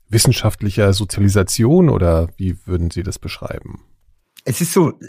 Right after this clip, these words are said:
Speaker 2: ja, es ist so schön, weil, weil man immer denkt, es gibt eine wissenschaftliche Sozialisation und dann gibt es noch irgendeine andere und man muss sich irgendwann für eine Schublade entscheiden. Äh, meine Eltern, und ich bin ihnen sehr dankbar dafür, und zwar beide,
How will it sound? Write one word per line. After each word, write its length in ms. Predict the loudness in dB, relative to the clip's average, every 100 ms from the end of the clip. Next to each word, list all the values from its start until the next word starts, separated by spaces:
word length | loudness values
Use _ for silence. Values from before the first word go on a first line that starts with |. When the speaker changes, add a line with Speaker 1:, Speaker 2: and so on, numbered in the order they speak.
| -6
Speaker 2:
ja, 300 | 0 2 2
es 200 | -2 -4
ist 100 | -2
so 60 | -2
schön, 360 | 2 4 4
weil, 380 | 2 2 0 -2 -4
weil 240 | 0 2
man 160 | 2 2
immer 160 | 2
denkt, 300 | 2 0 0
es 120 | -4 -4
gibt 200 | -4 0
eine 360 | 0 0 -2
wissenschaftliche 880 | -2 -2 -4 -2 -2 -2 -6 -4 -4
Sozialisation 920 | -4 -4 -2 0 0 -2 -2 0 2
und 100 | 2
dann 120 | 2
gibt 160 | 0 -2
es 100 | 0
noch 160 | 0 2
irgendeine 500 | 2 2 2 2 2
andere 540 | 2 2 2 2 2
und 140 | 2 2
man 100 | 2
muss 120 | 2
sich 180 | -2 0
irgendwann 360 | 0 2 0 0
für 140 | 0
eine 200 | 2 0
Schublade 480 | 2 0 0 0 0
entscheiden. 580 | -2 -2 -2 -2 -6 -12 _ _ -20 -20 _
Äh, 120 | -4 -2 0
meine 380 | 2 4 2 2
Eltern, 440 | 2 2 2 2
und 100 | 2
ich 120 | 0
bin 160 | 0 2
ihnen 160 | 2
sehr 200 | 2 2
dankbar 400 | 2 0 0 -2
dafür, 580 | 0 -2 0 0 2 0 -4
und 120 | -6
zwar 160 | -6
beide, 640 | -4 -2 0 0 0 -6 -8